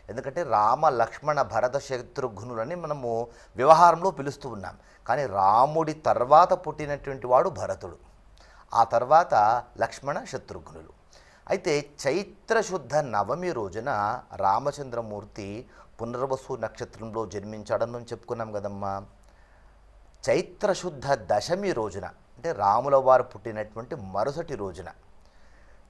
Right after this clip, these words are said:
చైత్రశుద్ధ దశమి పుష్యమి నక్షత్రంలో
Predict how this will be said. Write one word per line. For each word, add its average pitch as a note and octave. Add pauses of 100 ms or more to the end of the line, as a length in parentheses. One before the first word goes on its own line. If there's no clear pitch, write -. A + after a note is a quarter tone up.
చైత్రశుద్ధ B2
దశమి G2+ (640)
పుష్యమి A3+
నక్షత్రంలో C3+